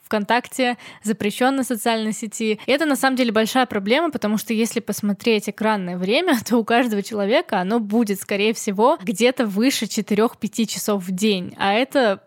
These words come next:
блин, очень много, на самом деле, если задуматься. Поэтому важно осознавать, когда ты начинаешь просто смотреть и тупить в экран телефона.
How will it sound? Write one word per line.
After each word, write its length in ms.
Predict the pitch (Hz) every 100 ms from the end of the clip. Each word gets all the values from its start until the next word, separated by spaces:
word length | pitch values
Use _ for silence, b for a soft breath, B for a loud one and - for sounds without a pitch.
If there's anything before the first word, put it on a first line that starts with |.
| -
блин, 260 | 196 185 -
очень 400 | - 233 - 233 214
много, 280 | 233 214 190
на 120 | 196
самом 280 | 190 208 202
деле, 220 | 202 196
если 220 | 196 -
задуматься. 720 | 196 185 190 302 370 - 185 -
Поэтому 380 | 233 262 277 220
важно 380 | 220 262 269
осознавать, 800 | - 208 220 214 226 214 262 320 -
когда 460 | 214 196 214 262
ты 240 | 294 - 233
начинаешь 540 | 254 - 208 220 226
просто 680 | - 208 247 - 277 285 285
смотреть 520 | - 226 220 214 247
и 80 | -
тупить 400 | 214 202 240 233
в 80 | 208
экран 300 | 202 208 208
телефона. 640 | 220 202 - 220 262 311